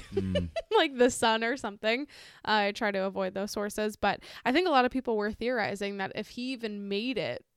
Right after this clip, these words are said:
Speaker 1: throughout, you know, a year or two, um, because of his current health condition, they'd be amazed.
Speaker 2: Really?
Speaker 1: So if he were to
Speaker 2: Oh.
Speaker 1: die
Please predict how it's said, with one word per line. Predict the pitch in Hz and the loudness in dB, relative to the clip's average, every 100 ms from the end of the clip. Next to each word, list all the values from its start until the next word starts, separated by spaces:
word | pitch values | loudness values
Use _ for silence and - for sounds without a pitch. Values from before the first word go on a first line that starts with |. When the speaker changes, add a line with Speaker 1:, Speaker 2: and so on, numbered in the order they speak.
| - - | -20 -10
Speaker 1:
throughout, | 220 202 185 180 180 - - - | -2 2 4 2 2 -2 -6 -8
you | 214 | -4
know, | 170 143 - | -4 -4 -6
a | 220 | -6
year | 202 226 240 247 | -4 -4 -2 -2
or | 185 | -4
two, | - 160 - 127 240 - - _ | -6 -8 -4 -4 -4 -8 -20 _
um, | - 196 175 175 190 | -2 0 -2 -4 -6
because | 220 - 226 220 | -6 -4 -4 -2
of | 196 | -4
his | 185 202 | -4 -6
current | - - 190 180 - | -6 -6 -2 -2 -6
health | - 220 - | 0 0 0
condition, | 165 - - - 160 | -8 -10 -8 -8 -8
they'd | - - | -8 -8
be | - | -8
amazed. | - 110 - - - - - _ _ _ 87 | -8 -10 -10 -12 -14 -16 -20 _ _ _ -12
Speaker 2:
Really? | 78 78 | -8 -4
Speaker 1:
So | 76 202 135 120 - - | 0 0 0 -4 -10 -6
if | - | 0
he | 339 | 4
were | 539 | 8
to | 330 | 8
Speaker 2:
Oh. | |
Speaker 1:
die | 233 185 90 82 247 | 6 0 -2 -2 -4